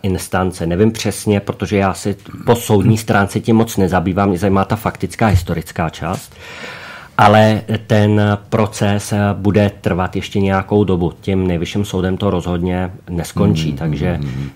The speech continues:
Speaker 1: takže to je jenom pro
Speaker 2: Já jsem se
Speaker 1: posluchače.
Speaker 2: taky Tomio Okamury ptal, jaký je termín na podání, a on říkal, že mu právní, že neví.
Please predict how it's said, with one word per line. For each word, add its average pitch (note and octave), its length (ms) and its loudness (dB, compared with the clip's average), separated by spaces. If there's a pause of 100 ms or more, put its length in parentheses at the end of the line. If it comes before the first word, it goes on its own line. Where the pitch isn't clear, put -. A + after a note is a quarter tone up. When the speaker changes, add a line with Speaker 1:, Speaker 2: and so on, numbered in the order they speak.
(120)
Speaker 1:
takže E2+ 260 -4
to F#2+ 120 -6
je F2+ 40 -2
jenom F2+ 180 -2
pro F2 240 -4
Speaker 2:
Já F#2 120 0
jsem F2+ 80 -2
se A#2+ 60 0
Speaker 1:
posluchače. A2 200 0
Speaker 2:
taky A#2 260 0
Tomio A2+ 340 2
Okamury A2+ 420 2
ptal, G#2+ 500 2 (520)
jaký G2+ 440 2
je G#2 140 4 (240)
termín G2 500 4
na F#2+ 100 0
podání, G2 840 0
a F2+ 100 -4
on F2+ 160 -2
říkal, F#2 320 0
že F2+ 240 0
mu F2+ 200 -2
právní, F2 460 2
že F#2 120 4
neví. C2 380 -2